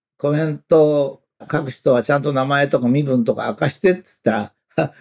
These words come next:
<laughs> 嘘がつけるじゃないかって。いやいや、嘘をついたら名前じゃありません。<laughs> それは。嘘をついてはいけませんね。まあそういうことで、社会を正常に保つと。で、まあ日本の場合はですね、非常にいいことには、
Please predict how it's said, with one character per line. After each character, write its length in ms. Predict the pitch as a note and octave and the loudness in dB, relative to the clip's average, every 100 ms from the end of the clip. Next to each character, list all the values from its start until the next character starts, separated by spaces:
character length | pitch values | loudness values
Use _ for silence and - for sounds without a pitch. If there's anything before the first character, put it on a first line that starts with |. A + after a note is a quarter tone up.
| - | -20
<laughs> 140 | _ | _
嘘 260 | G3+ G#3 A#3+ | -2 2 4
が 120 | D#3+ | 4
つ 100 | - | 2
け 120 | F#3+ | 0
る 80 | E3 | 2
じ 100 | C#3 | 2
ゃ 60 | A#2+ | 2
な 60 | |
い 40 | G#2+ | 0
か 120 | - | -6
っ 60 | - | -2
て。 80 | |
い 40 | C#3+ | 2
や 100 | B2+ | 2
い 40 | |
や、 160 | G#2 - _ _ _ _ _ | 0 -6 _ _ _ _ _
嘘 420 | A#3+ A3+ F#4+ D#4 A#3 | -14 -4 2 6 4
を 60 | |
つ 200 | - G3+ | 4 -2
い 120 | D#3+ | -2
た 140 | D3+ B3+ | 0 0
ら 140 | E3+ | 2
名 160 | A#2+ B2+ | 2 0
前 200 | E3 D#3+ | 0 2
じ 80 | C#3+ | 0
ゃ 40 | |
あ 40 | |
り 60 | G#2+ | 0
ま 120 | B2 | 0
せ 120 | - | -2
ん。 160 | A2 - | -4 -6
<laughs> 80 | - | -20
そ 160 | - | -4
れ 80 | - | -2
は。 260 | G#2+ - - _ _ _ _ _ _ _ _ | -2 -6 -6 _ _ _ _ _ _ _ _
嘘 300 | G#3 G#3 C#4 | -10 0 2
を 60 | F#3+ | 4
つ 140 | E3 | 2
い 80 | D3 | 0
て 80 | C3 | 0
は 60 | |
い 80 | A2 | 0
け 60 | A#2 | -2
ま 100 | A2+ | -4
せ 100 | A#2 | -6
ん 80 | A2 | -6
ね。 240 | F#3+ - _ _ | -8 -10 _ _
ま 120 | A3+ | -4
あ 40 | |
そ 100 | E3+ | 2
う 40 | A3+ | 2
い 20 | |
う 40 | |
こ 80 | A3 | 2
と 160 | F#3 D3 | 2 0
で、 240 | D3+ - _ _ _ _ | -2 -8 _ _ _ _
社 120 | F3 | -4
会 220 | F3 D#3+ | 2 4
を 100 | C3 | 4
正 240 | A#2 D#3+ D3+ | 2 2 2
常 180 | C#3+ C3+ | 0 -4
に 120 | B2+ | -4
保 240 | C3+ D3 | -2 -4
つ 120 | - _ _ _ _ _ _ _ | -4 _ _ _ _ _ _ _
と。 100 | - | -6
で、 200 | F3 F#3 | 0 2
ま 100 | E3 | 2
あ 60 | E3 | 0
日 100 | E3 | 2
本 140 | G#3+ | 4
の 100 | G3+ | 4
場 140 | F#3+ F3+ | 4 4
合 100 | E3+ | 4
は 60 | |
で 80 | - | 0
す 120 | - | -4
ね、 260 | E3 G3+ F3 _ _ _ | -4 -4 -6 _ _ _
非 80 | C#3 | -2
常 220 | E3 F3 | 0 2
に 240 | E3 D#3 | 0 0
い 40 | E3+ | 0
い 40 | |
こ 100 | C#3+ | 0
と 100 | A2+ | 0
に 120 | A2+ C3 | 0 0
は、 280 | A#2+ G#2 | -2 -6